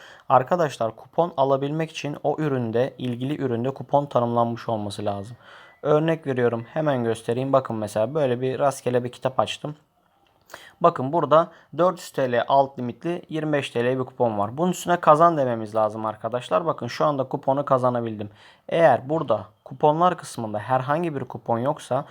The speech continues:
o ürünle ilgili bir kupon yoktur. Bu ne demek oluyor? Yani, e, ürün kuponsuz satılıyor, normal satılıyor, normal almanız lazım. Bakın rastgele başka bir ürüne giriyorum arkadaşlar. Biraz alt kısma indiğimde bakın kampanyaların altında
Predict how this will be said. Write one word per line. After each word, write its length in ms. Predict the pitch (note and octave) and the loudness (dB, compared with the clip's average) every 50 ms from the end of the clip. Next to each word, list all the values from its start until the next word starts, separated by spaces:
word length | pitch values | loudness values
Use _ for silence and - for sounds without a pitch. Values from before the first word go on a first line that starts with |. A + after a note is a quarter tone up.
| - - - - _ | -14 -20 -20 -12 _
o 180 | - F#3 F#3+ F#3 | 4 4 6 6
ürünle 340 | E3 C#3 B2+ A#2 A2+ A2+ A2 | 6 4 2 0 -2 -2 -4
ilgili 300 | A2 A2 A#2 C3+ D3 D3+ | -4 -4 -4 -4 -4 -6
bir 60 | D#3 | -6
kupon 360 | C#3+ - C#3 - - C#3+ C#3 | -8 -8 -6 0 2 2 2
yoktur. 500 | C#3 D3 C#3+ C3 - - - C#3 - - _ | 2 0 -2 -4 -4 -8 -8 -8 -8 -10 _
Bu 120 | F#3 F3 F3+ | -4 0 2
ne 120 | F#3+ F3+ | 2 4
demek 300 | D#3+ C#3 B2 A#2 - - | 4 4 2 0 0 -2
oluyor? 200 | - B2+ D3 E3 | -4 -2 -2 0
Yani, 400 | E3+ E3+ D#3 B2 B2+ D3 D#3+ D#3 C3+ - | 2 2 2 2 2 0 -2 -4 -4 -2
e, 500 | - A#2+ B2+ B2+ B2 B2 B2 B2 A#2+ B2 - - - - - - _ | 0 4 6 6 6 6 6 4 4 0 -2 -10 -20 -20 -20 -14 _
ürün 300 | - F#3+ F3 E3 F3 F3+ | 2 4 4 4 2 0
kuponsuz 540 | F3+ - - D#3+ - E3 E3 D#3+ - - D#3+ | -2 -4 -4 4 6 6 6 4 2 -4 -10
satılıyor, 520 | - - B2+ A#2 - - G#2+ A#2 C#3 D#3+ E3 | -4 -4 -4 -4 -4 -6 -6 -4 -2 0 2
normal 320 | D#3+ D3+ D3 C#3+ C#3 B2+ | 4 4 4 4 2 2
satılıyor, 400 | A#2+ - A#2+ - - C3+ D3 D3+ | 2 -2 -6 -6 -4 -4 -2 0
normal 400 | D3+ D3 C#3+ C#3+ C#3+ C#3+ C3+ B2+ | 2 4 4 4 4 4 2 2
almanız 380 | A#2+ A2+ A2 G#2+ G#2 G#2 G2+ G#2 | 2 2 2 0 -2 -2 0 2
lazım. 280 | G#2 G#2 G2+ A#2 B2+ | 0 2 0 0 -2
Bakın 260 | D3 D#3 D3+ - A#2 | -2 -2 -2 -2 4
rastgele 460 | B2 D#3 E3+ E3 - - D3 C#3+ D3 C#3 | 4 4 4 4 0 -4 -2 -2 2 2
başka 340 | C#3 C#3 C3+ - - D#3+ | 2 2 0 -2 -4 -6
bir 100 | D#3 D#3 | -4 -4
ürüne 320 | - B2 B2+ C3 C3+ C#3+ C#3 | -6 -6 -6 -6 -6 -6 -6
giriyorum 380 | B2+ A2+ G#2+ G#2 G2+ G2+ G2 | -6 -4 -4 -4 -4 -4 -4
arkadaşlar. 680 | G2 G2 G2 - - G2 G#2 G2+ G2+ - - C3+ D#3 - - - - - - - - - - _ | -6 -6 -6 -6 -6 -4 -4 -6 -6 -4 -2 -2 -2 -4 -8 -18 -20 -20 -20 -20 -20 -20 -18 _
Biraz 300 | - E3+ F#3 F3+ D#3+ D3 - - | 0 4 6 6 6 6 4 2
alt 240 | - D3+ D3+ D#3 D3+ | 2 2 2 2 -2
kısma 320 | - C3+ A#2+ - - G#2+ - | -6 -10 -10 -8 -10 -10 -8
indiğimde 540 | - B2+ C#3 D3 D3 C3+ C3 B2+ C3 D#3 D#3+ | -8 -8 -8 -6 -6 -6 -6 -4 -4 -4 -4
bakın 240 | D#3 D3+ - - G#2+ | -4 -4 -6 -10 -12
kampanyaların 880 | G2+ - - C#3 C#3 C#3 - E3 E3 F3 E3+ E3 E3 E3 D#3+ D#3+ D#3+ - | -4 2 2 2 2 2 2 2 2 2 2 2 2 2 2 0 -2 0
altında 760 | - - E3 E3 D3+ D#3 - - A#2+ A2 G#2 A2 A2+ B2 D3+ | 0 2 2 2 0 -2 -6 -8 -6 -2 0 0 0 0 -4